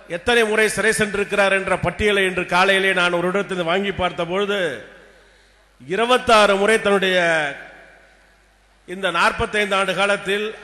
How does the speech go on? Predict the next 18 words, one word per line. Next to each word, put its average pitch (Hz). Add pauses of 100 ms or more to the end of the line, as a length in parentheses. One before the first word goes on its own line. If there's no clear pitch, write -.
அவர் 202 (140)
சிறைக்கு 196
சென்றிருக்கிறார். 170 (1040)
அதுவும் 226 (760)
தமிழ்நாட்டு 226
மக்களுக்காக 196 (1700)
பல 202 (420)
போராட்டங்களிலே 208
அவர் 185
சிறையிலே 190 (220)
அடைக்கப்பட்டிருக்கிறார். 175
முதன் 190
முதலில் 202 (960)
எழுபத்தி 226
ஆறாம் 202
ஆண்டு 190 (1120)
மிசாவிலே 220
கைது 190